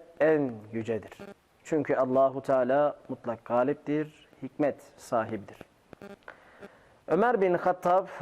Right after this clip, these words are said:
radıyallahu anh Efendimizin bu konuyla ilgili naklettiğine göre Resulullah sallallahu aleyhi ve sellem bizlere şöyle buyurmuştur. "İnnemel a'malu bin niyat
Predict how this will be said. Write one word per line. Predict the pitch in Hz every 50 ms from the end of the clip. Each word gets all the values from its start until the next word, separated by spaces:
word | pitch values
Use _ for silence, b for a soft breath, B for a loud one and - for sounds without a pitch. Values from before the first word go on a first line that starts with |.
| 156
radıyallahu | 160 170 156 170 165 156 156 151 156 156 151 143 147 151
anh | 147 156 175 160 143 147 -
Efendimizin | 147 139 - 156 147 143 143 135 127 110 117 127 139 147 151 160
bu | 170
konuyla | - - 165 151 151 147 139 143
ilgili | 139 131 123 131 127 127
naklettiğine | 135 156 165 - - 147 147 - 143 139 139 147
göre | 139 147 127 120 117 123
Resulullah | 143 139 - 151 143 135 131 131 139 139
sallallahu | - - 151 147 143 135 135 135 131 127 131 135
aleyhi | 127 123 127 127 120 117
ve | 120
sellem | 117 - 143 135 123 123 139 151 143
bizlere | 135 120 117 123 151 151
şöyle | - 143 139 131 127 117
buyurmuştur. | 120 113 104 98 95 - - - - - - - - _ _ _ _ _ _ _ B B B B B B B B B B B B B B _
"İnnemel | 196 214 226 214 202 196 196 185 185 156 175 185 185
a'malu | 185 190 185 185 180 180 170
bin | 180 180 165 165
niyat | 170 170 180 185 175 135 120 - -